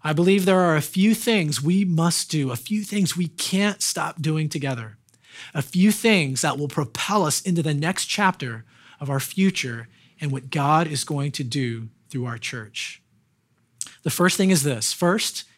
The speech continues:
we can't stop growing in our relationship with Jesus. One of the key activities that described the early church was their commitment to the apostles' teaching. They spent time together reading the scriptures, discussing the teachings of Jesus,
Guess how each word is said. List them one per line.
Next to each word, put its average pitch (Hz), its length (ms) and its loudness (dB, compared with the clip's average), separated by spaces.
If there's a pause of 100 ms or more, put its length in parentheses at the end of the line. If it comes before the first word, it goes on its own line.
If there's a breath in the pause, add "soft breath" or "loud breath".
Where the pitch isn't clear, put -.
(420 soft breath)
we 156 100 0
can't 190 400 2
stop 165 400 2
growing 170 500 0
in 151 180 -4
our 143 100 -2
relationship 143 800 -2
with 139 200 -6
Jesus. 117 760 -8 (720 loud breath)
One 185 240 4
of 220 60 6
the 196 60 4
key 226 280 2
activities 156 640 2
that 143 120 -2
described 165 460 2
the 147 100 0
early 151 200 0
church - 500 -4 (340 loud breath)
was 160 180 4
their 160 100 4
commitment 160 580 0
to 160 80 -4
the 135 80 0
apostles' 139 460 -2
teaching. 123 460 -10 (600 soft breath)
They 185 80 6
spent - 260 0
time 180 300 2
together 175 300 2
reading 156 380 0
the 135 80 -4
scriptures, 170 680 -4 (320 soft breath)
discussing 185 540 2
the 143 80 2
teachings 170 420 0
of 135 80 0
Jesus, 156 680 -2